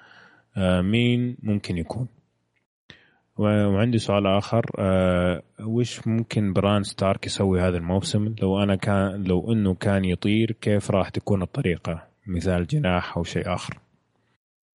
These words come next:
أوكي، فعنده سؤالين. السؤال الأول، الحلقة الماضية كان في شخص قاعد يراقب، آه، Tyrion وفيرس.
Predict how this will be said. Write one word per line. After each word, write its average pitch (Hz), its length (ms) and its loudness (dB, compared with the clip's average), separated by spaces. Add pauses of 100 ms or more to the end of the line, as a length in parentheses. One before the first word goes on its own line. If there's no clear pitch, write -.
أوكي، 95 260 0
فعنده 107 320 0
سؤالين. 85 360 -2 (240)
السؤال 101 240 -2
الأول، 98 460 0 (160)
الحلقة 92 320 -2
الماضية 90 340 2
كان 87 200 -4
في 92 160 -2
شخص - 320 -4
قاعد 87 260 0
يراقب، 87 400 0 (920)
آه، 85 220 2
Tyrion 90 520 0
وفيرس. 92 880 -2